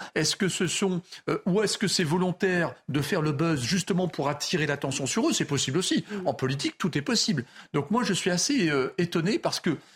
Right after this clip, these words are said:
Speaker 1: on a des crises de vocation, il y a assez peu de jeunes qui s'investissent dans la vie politique, on le voit même dans les communes, c'est difficile de trouver des jeunes sur les listes é-, électorales pour s'occuper de la cité, hein,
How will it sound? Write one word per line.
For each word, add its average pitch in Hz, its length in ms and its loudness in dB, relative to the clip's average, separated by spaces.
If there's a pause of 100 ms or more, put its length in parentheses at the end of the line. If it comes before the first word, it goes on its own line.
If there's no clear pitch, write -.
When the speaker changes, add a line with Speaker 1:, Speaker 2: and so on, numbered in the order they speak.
(200)
Speaker 1:
on 214 120 2
a 226 80 4
des 170 120 0
crises 165 300 0
de 143 80 0
vocation, 151 540 0
il 233 40 2
y 151 40 4
a 123 60 2
assez 135 220 0
peu 214 200 -2
de 156 120 0
jeunes 156 280 0
qui - 160 -6
s'investissent 156 580 0
dans 139 80 -2
la 117 140 2
vie 135 240 -2
politique, 156 480 -2
on 151 80 2
le 143 40 2
voit 135 140 0
même 156 140 0
dans 143 80 2
les 123 80 0
communes, 156 280 0
c'est 117 220 -4
difficile 220 640 0
de 151 80 0
trouver 156 240 -2
des 147 120 2
jeunes 139 240 -2 (280)
sur - 180 0
les 135 140 2
listes 165 320 0
é-, 160 100 0 (340)
électorales 151 460 0
pour 123 160 -4
s'occuper - 460 0
de 151 80 0
la 117 80 0
cité, 302 440 0
hein, 143 160 0